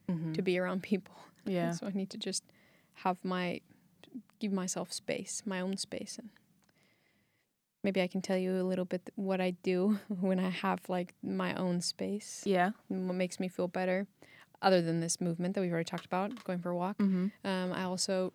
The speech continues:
Speaker 2: really love to make my, like, kind of move around furniture and plants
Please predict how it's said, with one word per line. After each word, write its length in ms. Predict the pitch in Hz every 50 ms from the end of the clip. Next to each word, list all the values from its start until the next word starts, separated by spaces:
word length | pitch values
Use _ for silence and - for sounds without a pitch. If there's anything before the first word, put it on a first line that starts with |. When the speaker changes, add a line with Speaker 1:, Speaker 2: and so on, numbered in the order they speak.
| -
Speaker 2:
really 300 | - 202 196 180 185 185
love 280 | 185 180 180 175 190 - - _ -
to 380 | - 202 185 180 180 175 - - - _ - - - _ _ _ _ _ _ _ _ _ _ _ _ _ _ _ _ _ _ -
make 300 | 190 185 180 185 - -
my, 480 | 190 185 180 180 175 175 175 175 - - _ _ _ _ _ _ _ _ _ _ _ _ _ _
like, 180 | 202 185 180 - _ _
kind 140 | - - 214 202
of 60 | - - _ _ _ _
move 240 | 214 214 240 254 247
around 460 | 247 226 214 196 196 190 196 190 - - - _ -
furniture 640 | - - 180 165 165 170 - - 170 165 170 170 - _ _ _ _
and 200 | 180 180 170 -
plants 640 | - - - 165 160 160 160 165 165 - - - -